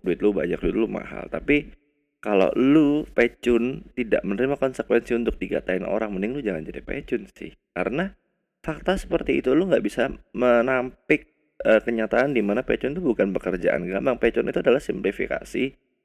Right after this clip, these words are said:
mendapatkan uang dengan cara mudah,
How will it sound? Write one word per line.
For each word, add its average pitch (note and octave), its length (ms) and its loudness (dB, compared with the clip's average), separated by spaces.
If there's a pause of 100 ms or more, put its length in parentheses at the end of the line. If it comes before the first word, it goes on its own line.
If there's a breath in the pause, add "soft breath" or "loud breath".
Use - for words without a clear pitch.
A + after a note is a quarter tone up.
(420)
mendapatkan F#2 640 0
uang G#2+ 320 0
dengan F2+ 240 -2
cara D#2+ 240 -2
mudah, A#2+ 480 -6